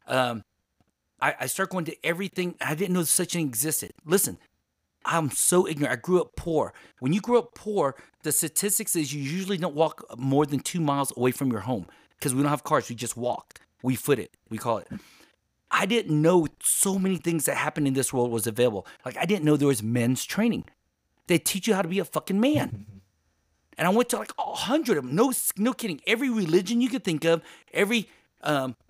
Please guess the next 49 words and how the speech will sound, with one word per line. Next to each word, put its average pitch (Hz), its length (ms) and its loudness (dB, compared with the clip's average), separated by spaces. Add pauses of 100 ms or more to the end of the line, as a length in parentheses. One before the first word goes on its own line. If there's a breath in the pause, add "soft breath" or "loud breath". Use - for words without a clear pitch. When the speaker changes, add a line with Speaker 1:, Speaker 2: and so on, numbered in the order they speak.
(100)
Speaker 1:
type 226 240 -2
of 226 80 0
men's 196 300 0
training 165 460 -2 (420 soft breath)
you 165 160 -2
could 190 180 2
think 190 220 -2
of, 135 180 0 (400)
and 160 160 -2
I 156 60 0
combined 156 580 -6
it 156 160 -2
all 110 320 -4 (460)
for 143 160 2
what 139 280 0
worked 131 300 -6
for 127 140 -6
me. 117 220 -6 (540)
And 139 80 -6
I 139 80 0
designed 147 440 -2
this 151 160 -2
training. 208 340 -4 (460)
So 185 140 2
now 170 200 0
I 247 60 0
could - 180 -6
train 180 280 -2
it - 120 -10
authentically 143 640 -2
'cause 135 220 -4
these 175 200 -4
are 202 100 2
trainings 170 380 -4
I 143 140 -2
experienced. 139 600 -4 (380 loud breath)
I, 185 400 -2
it 143 140 -4
changed 175 320 -4
my 165 160 -2
life. 135 220 -4 (340 soft breath)
I 165 140 0
put 196 200 -6
'em 196 140 -4
in 156 160 -6
a, 143 160 -2 (100)
a 131 60 -4
systematic 180 640 -2
flow 165 380 0